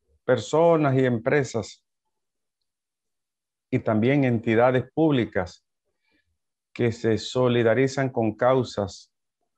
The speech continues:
de personas que son afectadas en su salud, en sus derechos.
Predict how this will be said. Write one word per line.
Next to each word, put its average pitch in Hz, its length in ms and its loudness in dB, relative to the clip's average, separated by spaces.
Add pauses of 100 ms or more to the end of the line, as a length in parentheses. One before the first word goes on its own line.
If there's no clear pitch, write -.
(220)
de 95 200 -4
personas 120 540 0
que 110 100 -6
son 131 260 -2
afectadas 123 720 0 (1160)
en 120 100 0
su 113 140 -4
salud, 123 520 0 (680)
en 117 100 -2
sus 110 240 -6
derechos. 120 840 -2